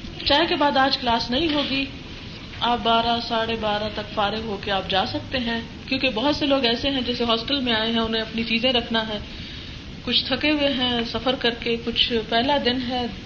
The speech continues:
دو گھنٹے کافی ہے بیٹھنا، اس لیے آج آپ کو چھٹی ہے اس کے بعد، لیکن کل سے انشاءاللہ آپ اپنے گھر والوں کو دو بجے چھٹی کا بتا دیں۔ اللہ تعالیٰ آپ کا حامی و ناصر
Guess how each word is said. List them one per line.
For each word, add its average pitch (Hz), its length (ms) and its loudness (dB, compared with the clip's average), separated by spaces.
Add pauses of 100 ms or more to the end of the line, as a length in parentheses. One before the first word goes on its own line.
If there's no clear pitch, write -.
دو 233 180 0
گھنٹے 226 320 -2
کافی 214 340 -2
ہے 226 60 -4
بیٹھنا، 196 360 -4 (120)
اس - 220 -6
لیے 208 440 0 (300)
آج 233 280 2
آپ 180 200 -2
کو 190 100 -8
چھٹی 180 400 -8
ہے 165 60 -10
اس - 180 -12
کے 185 100 -10
بعد، 156 160 -8 (880)
لیکن 202 260 -8 (100)
کل 277 260 2
سے 262 80 -4
انشاءاللہ 214 400 0
آپ 208 220 2
اپنے 208 260 -8
گھر 220 160 -4
والوں 196 300 -4
کو 233 120 -6 (840)
دو 262 140 4
بجے 285 200 0
چھٹی 202 300 -4
کا 185 100 -2
بتا 165 300 -8
دیں۔ - 280 -14 (1000)
اللہ 220 240 2
تعالیٰ 220 240 2
آپ 208 160 -4
کا 208 100 -4
حامی 202 240 -2
و 208 40 -4
ناصر 202 280 -2